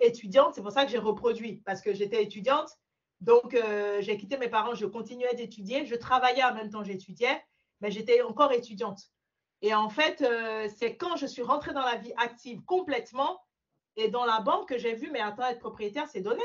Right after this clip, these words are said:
en fait. Donc, je vais devenir propriétaire. C'est ça, en fait. C'est parce que j'avais pas connaiss-, j'avais pas la connaissance,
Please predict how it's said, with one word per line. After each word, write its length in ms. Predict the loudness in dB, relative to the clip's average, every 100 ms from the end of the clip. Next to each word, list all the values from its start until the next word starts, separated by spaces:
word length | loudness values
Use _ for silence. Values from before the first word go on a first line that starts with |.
| -4
en 60 |
fait. 260 | -4 -10 -10
Donc, 160 | -10 -8
je 80 | -8
vais 80 | -6
devenir 340 | -8 -6 -8
propriétaire. 640 | -8 -6 -6 -2 -2 -2 -6
C'est 120 | -6
ça, 120 | -6
en 80 | -6
fait. 200 | -8 -12 _ _
C'est 100 | -2
parce 160 | -2 -2
que 100 | 0
j'avais 240 | 0 2
pas 160 | 2 0
connaiss-, 380 | 0 -6 -8 -10
j'avais 220 | -10 -8 -4
pas 100 | -4
la 120 | -4
connaissance, 640 | -6 -10 -10 -10 -12 -14